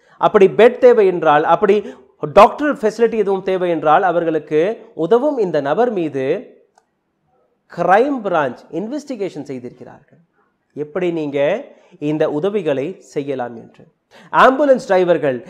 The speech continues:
நீங்க சாப்பிட்டீர்களா இல்லையா என்கிற அந்த அக்கறையுடன் இதே ஸ்ரீனிவாசன் அவர்கள் தன்னுடைய வாலண்டியர்ஸ்களை கூட்டி ஒவ்வொரு ஆம்புலன்ஸ் டிரைவருக்கும்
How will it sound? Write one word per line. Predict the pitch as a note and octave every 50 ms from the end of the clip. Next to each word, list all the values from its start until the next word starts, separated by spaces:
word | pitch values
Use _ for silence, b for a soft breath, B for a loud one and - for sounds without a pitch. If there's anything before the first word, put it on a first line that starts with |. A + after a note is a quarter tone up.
| B B
நீங்க | B F3 F3+ F#3
சாப்பிட்டீர்களா | - - G#3+ B3 A3 D4 A#3+ A#3 B3+ A#3 A3+ G3+ G3+ F#3 F3 D#3+
இல்லையா | E3 F#3+ A3 B3 C4+ C4+ B3
என்கிற | A#3 A3 G#3 F#3 F3 E3+ F#3 E3+
அந்த | F3+ F#3 F3+ F3+
அக்கறையுடன் | D3+ E3+ F3 - - C#4+ C#4 C#4 C4 B3+ A3+ F#3+ F3+ E3 F3 G#3+ A3 - B B
இதே | B F3 F3 A3 A3+
ஸ்ரீனிவாசன் | A3 A3+ - G#3+ A3+ A3+ A#3 A3+ G#3+ G#3 G#3 G#3 F3+ E3 D3+
அவர்கள் | C#3+ C3+ - B2+ A#2+ B2+ - _ _ _ _ b b b b b -
தன்னுடைய | G#3 A3 G#3+ G#3 G3+ G3 G3 G3
வாலண்டியர்ஸ்களை | E3+ F3+ F3+ G#3+ A#3+ C#4+ D4 C4+ - D4 C#4 A#3+ A#3 A#3+ A3 F#3+ -
கூட்டி | G3 F#3 F3 - F3 D3 B2+ A2+ A2 - _ _ _ _ _ _ _ -
ஒவ்வொரு | E3 F#3 G#3 G3+ G#3+ B3+ A#3+ A3 G3 B2+
ஆம்புலன்ஸ் | E3+ G3+ A3 G#3+ A3 G#3 F3+ D3 C#3+
டிரைவருக்கும் | E3 D#3 D#3 D3+ D3+ C#3+ D3 - C#3+ D3 F3 G#3